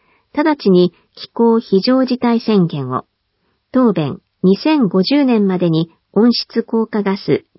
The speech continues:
実質ゼロの達成を表明しました。都心低空飛行の中止について。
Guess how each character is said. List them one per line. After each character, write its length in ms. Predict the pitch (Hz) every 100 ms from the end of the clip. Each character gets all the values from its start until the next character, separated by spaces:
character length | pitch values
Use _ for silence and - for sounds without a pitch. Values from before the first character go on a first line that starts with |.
| 170
実 120 | 170
質 380 | - - - 254
ゼ 160 | 285
ロ 120 | 269 220
の 100 | 196
達 260 | 180 175 -
成 180 | 180
を 100 | 175 175 175
表 40 |
明 260 | 170 160 165
し 160 | -
ま 100 | 156
し 140 | - -
た。 120 | - _ _ _ _ _ _ _ _ -
都 120 | 208
心 360 | - 254 226 - -
低 240 | 247 285
空 220 | 277 277
飛 120 | 269
行 220 | - 233 180
の 100 | 175
中 200 | 185 180
止 180 | 180
に 140 | 170 170
つ 120 | 175
い 100 | 156
て。 220 | 160 -